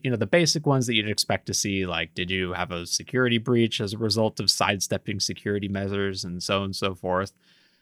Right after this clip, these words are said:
But there's two that I really wanted to talk about where sixty-seven percent of the organizations that they surveyed said that they would rather accept a software vulnerability than work with hackers. And this is in the context of both, like, a bug bounty program and even just working with researchers that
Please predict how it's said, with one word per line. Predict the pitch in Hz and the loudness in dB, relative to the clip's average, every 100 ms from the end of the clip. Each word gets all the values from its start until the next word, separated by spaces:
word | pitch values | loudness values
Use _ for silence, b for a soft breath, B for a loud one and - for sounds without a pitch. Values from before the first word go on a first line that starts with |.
| _ | _
But | 135 120 - | 4 4 4
there's | 135 120 | 4 6
two | - 208 | 6 6
that | 180 | 8
I | 127 | 6
really | 104 135 131 | 6 8 8
wanted | 113 107 98 | 6 2 -4
to | 101 | 2
talk | 104 - | 2 2
about | - 82 - | -4 -6 -4
where | 104 98 95 _ _ _ _ - | 0 2 0 _ _ _ _ -2
sixty-seven | - 151 170 214 170 190 165 151 | 2 4 2 2 4 6 6 4
percent | 131 - 131 101 - - | 2 4 2 2 -4 -6
of | 101 | -2
the | 104 | 2
organizations | 117 143 120 107 113 110 107 92 | 2 2 2 4 2 2 -4 -8
that | 95 101 | -6 -4
they | 95 | -2
surveyed | - 107 117 131 135 - _ _ _ | 0 0 2 2 2 -4 _ _ _
said | - - 135 | 0 4 6
that | 147 | 6
they | 139 120 | 4 4
would | 104 | 4
rather | 101 101 135 147 | 6 6 6 4
accept | 113 - 127 117 - | 4 2 2 0 2
a | 98 | 2
software | - - 110 113 135 117 | 2 4 4 4 4 4
vulnerability | 107 104 110 104 95 92 85 82 87 _ _ _ | 4 0 2 2 2 0 -2 -4 -8 _ _ _
than | 104 92 | -2 -2
work | 95 95 | -2 -2
with | - - | -4 -4
hackers. | - 82 - - - - _ _ _ _ | -2 -2 -4 -14 -10 -10 _ _ _ _
And | - 113 | 0 4
this | 135 175 | 6 6
is | 139 | 4
in | |
the | 127 | 4
context | - 123 120 123 - | 6 4 6 2 2
of | 104 | 0
both, | 120 104 - | 0 0 -2
like, | 92 | -6
a | 92 | -2
bug | 95 113 101 | 2 2 2
bounty | 101 123 | 2 2
program | 123 131 127 131 131 123 | 2 2 4 2 2 -4
and | 110 | 0
even | 120 123 | 0 2
just | 113 95 | -2 -2
working | 95 104 113 113 101 | -2 -2 0 -2 -4
with | 98 - | -4 -4
researchers | 110 156 - 104 110 104 - | 0 2 4 0 0 -4 -2
that | 95 | -6